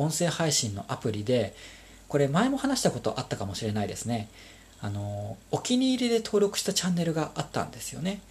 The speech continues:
で、その方の音声配信気に入って、よし、これからも聞いてこうって思ったんですよ。でも、三つぐらいかな、二つか三つぐらい音声配信を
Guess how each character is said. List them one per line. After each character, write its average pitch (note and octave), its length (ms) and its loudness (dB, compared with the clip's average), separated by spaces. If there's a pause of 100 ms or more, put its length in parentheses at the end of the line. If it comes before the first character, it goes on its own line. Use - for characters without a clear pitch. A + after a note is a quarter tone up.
(300)
で、 D#3+ 120 0
そ F3+ 120 2
の F#3 120 4
方 F3+ 260 2
の D#3+ 160 0
音 D#3 140 2
声 E3 120 2
配 D3+ 240 0
信 A2 200 -2
気 B2+ 180 -4
に B2 80 2
入 B2 60 0
っ - 20 -4
て、 A#2+ 320 0
よ E3+ 120 2
し、 - 100 4
こ D#3 100 2
れ D3+ 80 6
か E3+ 100 2
ら E3 100 4
も A#2 100 2
聞 - 160 0
い B2+ 40 0
て B2+ 80 0
こ B2 140 2
う A2 40 2
っ - 60 -4
て - 80 -8
思 A2 180 -4
っ - 20 -8
た - 160 -8
ん G2 60 -12
で - 60 -12
す - 120 -8
よ。 - 80 -10 (500)
で G#3+ 140 4
も、 G3 400 4 (640)
三 D#3+ 140 4
つ - 200 -2
ぐ E4+ 100 4
ら G3+ 120 10
い G#2+ 40 2
か G#2+ 120 2
な、 A#2 100 0
二 - 220 -2
つ - 80 -6
か A#3+ 100 2
三 C#3 140 4
つ - 180 -8
ぐ G#3 80 8
ら E3+ 140 4
い D3 140 2
音 C3+ 180 0
声 D3 160 2
配 C#3 260 2
信 G#2+ 320 -2
を D3+ 260 2